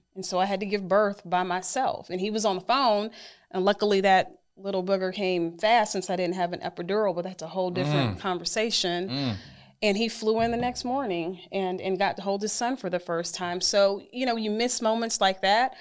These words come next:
Speaker 1: You know, I would have to nurse his wounds. You
Speaker 2: Well,
Speaker 1: know?
Speaker 2: hold on. Let's talk about, he had his shoulders. You
Speaker 1: Yeah.
Speaker 2: talking about all this had to be redone?
Speaker 1: Yeah, because they would pop out of the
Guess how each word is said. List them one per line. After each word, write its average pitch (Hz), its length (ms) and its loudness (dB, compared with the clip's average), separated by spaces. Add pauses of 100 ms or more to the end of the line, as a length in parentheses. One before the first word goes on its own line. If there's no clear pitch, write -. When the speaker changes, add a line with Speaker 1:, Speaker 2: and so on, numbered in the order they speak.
(220)
Speaker 1:
You 226 120 -2
know, 214 100 6
I 196 160 6
would 220 120 2
have 214 180 4
to 202 80 -4
nurse 202 300 -2
his 196 180 -4
wounds. 196 640 0
You 202 140 -4
Speaker 2:
Well, 156 100 6
Speaker 1:
know? 202 60 12
Speaker 2:
hold 202 120 8
on. 175 80 6
Let's 240 140 0
talk 240 200 6
about, 165 260 8
he 180 120 2
had 151 420 4
his 139 220 2
shoulders. 175 680 4 (240)
You 208 80 -14
Speaker 1:
Yeah. 208 60 0
Speaker 2:
talking 214 200 10
about 185 120 8
all 175 200 12
this 165 140 4
had 147 160 8
to 139 60 -6
be 131 120 0
redone? 120 580 -2
Speaker 1:
Yeah, 214 300 4
because 214 300 0
they 220 80 2
would 190 160 -6
pop 220 180 2
out 202 180 4
of 180 140 -2
the 180 400 -2